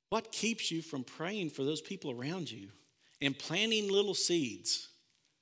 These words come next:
of what God's doing in their, in your life? There's nothing keeping you from doing that.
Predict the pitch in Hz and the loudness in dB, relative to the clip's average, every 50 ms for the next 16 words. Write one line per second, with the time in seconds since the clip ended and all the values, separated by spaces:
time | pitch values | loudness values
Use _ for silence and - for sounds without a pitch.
0 | _ _ _ _ _ _ _ _ _ _ - 127 127 123 139 143 135 135 147 143 | _ _ _ _ _ _ _ _ _ _ -2 -2 0 0 0 -2 0 2 4 4
1 | 147 160 160 156 123 147 156 160 151 135 127 123 123 127 127 131 147 - 156 139 | 4 4 2 0 -2 0 0 0 0 0 0 0 -2 -2 -2 -4 -4 -4 -2 0
2 | 131 139 170 233 208 143 92 87 90 - - - - - - - _ _ _ _ | 0 2 2 0 -2 -2 -4 -8 -12 -14 -14 -14 -14 -14 -14 -16 _ _ _ _
3 | _ _ _ _ _ _ _ _ _ _ _ _ _ _ _ _ _ _ - - | _ _ _ _ _ _ _ _ _ _ _ _ _ _ _ _ _ _ 0 2
4 | 165 165 156 180 202 233 285 - 175 165 147 - - - 233 233 - 190 151 147 | 2 2 4 2 2 2 2 2 0 0 0 0 0 0 0 0 2 0 2 2
5 | 147 143 135 - - 120 113 120 143 165 151 123 101 98 - - - - | 2 2 0 -2 -6 -6 -2 0 0 0 0 -2 -4 -8 -12 -16 -16 -16